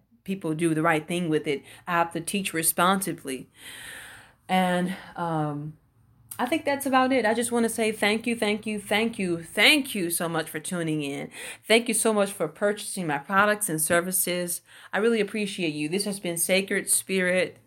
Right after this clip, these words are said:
Podcast with Cornisha Silas Lemon, and I really do appreciate you guys.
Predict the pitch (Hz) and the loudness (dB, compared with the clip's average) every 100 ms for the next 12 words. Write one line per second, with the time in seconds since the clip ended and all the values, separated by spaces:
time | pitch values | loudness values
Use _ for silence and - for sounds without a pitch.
0 | _ - 190 190 190 202 190 196 180 170 | _ 2 6 6 4 2 4 0 -4 -8
1 | - 156 160 180 214 202 202 190 196 196 | -6 -6 -2 -4 -4 -2 2 4 2 2
2 | 175 170 165 175 - - - - - - | 0 2 0 -2 -10 -20 -20 -20 -20 -8
3 | 180 165 170 202 196 170 170 156 175 160 | -2 0 0 0 0 0 0 0 -2 -6
4 | - 139 151 165 143 139 143 | -2 -4 -2 0 2 0 -2